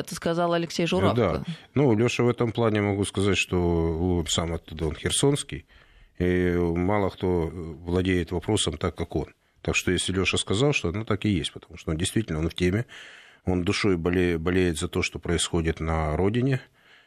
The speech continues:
Speaker 2: и особенно в его родной Херсонщине. Поэтому все, что вот многие вещи, которые он пишет, говорит, они действительно резонансные вещи, и поэтому тем самым я только хочу выразить поддержку и считаю, что он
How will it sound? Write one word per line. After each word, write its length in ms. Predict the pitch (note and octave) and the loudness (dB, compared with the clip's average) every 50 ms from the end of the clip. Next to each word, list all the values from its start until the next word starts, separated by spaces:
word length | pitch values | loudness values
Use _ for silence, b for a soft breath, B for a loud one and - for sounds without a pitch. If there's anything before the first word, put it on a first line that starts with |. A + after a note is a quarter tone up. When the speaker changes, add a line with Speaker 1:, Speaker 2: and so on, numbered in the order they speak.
| b b | b b
Speaker 2:
и 80 | - F2 | -2 0
особенно 460 | E2 D#2 - G#2+ G2 G2+ F2+ F2 E2+ | 0 0 0 0 0 0 0 0 0
в 40 | E2+ | 0
его 180 | E2+ F2 F2+ | 0 2 2
родной 240 | E2 E2+ D#2 E2+ F2 | 0 0 0 -2 -2
Херсонщине. 680 | - - F2+ - - - D#2 - - - - - - - | -2 -4 -6 -6 -4 -2 -2 -2 -2 -6 -6 -10 -12 -8
Поэтому 320 | - D#2+ D#2 - - D#2+ D#2+ | -6 -6 -6 -4 -4 -4 -4
все, 160 | - - F2+ | -2 -2 -2
что 340 | - - - F2+ E2 E2 D#2+ | -2 -2 -2 -2 -2 0 -2
вот 220 | D#2 D#2+ D#2 - | -4 -6 -4 -2
многие 260 | E2+ F#2 F2 E2+ E2+ E2 | 0 0 0 0 0 0
вещи, 260 | E2 D#2+ - - - | 0 0 0 -2 -4
которые 340 | - D#2 - - D2+ D#2 D2+ | -6 -8 -6 -4 -4 -4 -4
он 60 | D#2 | -4
пишет, 320 | - A2+ B2+ - - E2+ | -4 -2 0 0 -2 -2
говорит, 380 | D#2+ - E2 E2 F2+ G#2+ G2+ - | -2 -2 -2 0 0 0 -2 -2
они 140 | D#2 D#2 D#2 | -4 -6 -6
действительно 380 | D#2 - - - - - D#2 D#2 | -8 -6 -6 -6 -4 -4 -4 -4
резонансные 640 | D#2+ E2 E2 E2 D#2+ D#2+ D#2+ - - - F#2+ G2+ | -2 -2 -2 -4 -4 -4 -4 -6 -6 -6 -6 -4
вещи, 260 | A2+ A#2 A2 - - D#2+ | -2 -2 -2 -2 -2 -4
и 40 | D#2+ | -6
поэтому 380 | - E2 E2+ - - F2+ F2+ E2 | -6 -8 -8 -6 -6 -6 -6 -4
тем 200 | - - E2 E2 | -4 -6 -6 -6
самым 380 | - - F2+ F#2 F#2 F2+ F2+ B B B B B B B B | -6 -6 -6 -6 -6 -8 -12 B B B B B B B B
я 60 | - E2+ | -4 -2
только 260 | - F#2 F2+ - - | -2 -2 -2 -4 -6
хочу 260 | - F#2 - - F#2 | -6 -4 -2 0 0
выразить 320 | F2+ E2+ E2+ D#2+ D#2+ D#2 | 2 2 2 0 -2 -4
поддержку 500 | - - F2 E2+ F#2+ A2+ B2 - - E2 | -4 -4 -2 0 0 0 0 -2 -4 -4
и 200 | D2 D2 D#2+ D2+ | -2 -2 -2 -2
считаю, 380 | C#2+ - - - - F#2 F2+ F2+ | -4 -6 -8 -6 -2 0 0 0
что 200 | - - - E2+ | 0 0 0 0
он 140 | E2 D#2 | 0 -2